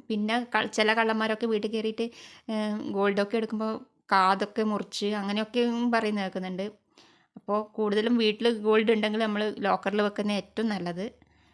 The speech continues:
പിന്നെ നമ്മൾ കൂടുതൽ ഉപയോഗിക്കാണ്ടിരിക്കും. അതാണ് എൻ്റെ അഭിപ്രായം,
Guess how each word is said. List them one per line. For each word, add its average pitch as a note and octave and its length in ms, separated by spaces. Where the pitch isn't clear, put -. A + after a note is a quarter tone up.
പിന്നെ G#3+ 240
നമ്മൾ G#3+ 300
കൂടുതൽ A3+ 380
ഉപയോഗിക്കാണ്ടിരിക്കും. A3 760
അതാണ് G3 300
എൻ്റെ G#3+ 220
അഭിപ്രായം, G3 480